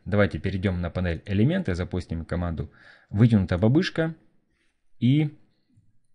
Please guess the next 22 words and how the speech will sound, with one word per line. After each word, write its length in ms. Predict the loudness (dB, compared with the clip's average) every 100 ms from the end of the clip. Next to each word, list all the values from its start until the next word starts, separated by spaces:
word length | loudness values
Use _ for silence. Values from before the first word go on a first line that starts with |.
| _
вытянем 540 | 0 4 4 4 4 4
это 140 | 4
всё 200 | -2 0
на 160 | 0 2
расстояние 400 | 0 2 2 2
пятнадцать 400 | 2 4 2 2
миллиметров. 480 | -4 -4 -6 -10 -16 _ _ _
Указываем 440 | -4 -4 -2 -6
пятнадцать, 540 | -6 -4 -4 -4 -6 -10
я 60 |
нажимаю 360 | -10 -8 -8 -10 -14 -16 -16 -10
клавишу 300 | -8 -8 -8
Enter 400 | -6 -4 -4 -6 -8
и 140 | -4
нажимаем 400 | -4 -4 -6 -6
«ОК». 100 | -8 -14 -16 _ _ _ -20 -20 -20 _ _ _ _ _ -8
Вот 220 | -6 -6
что 180 | -8 -8
у 20 |
нас 200 | -6 -6
с 80 | -8
вами 260 | -8 -8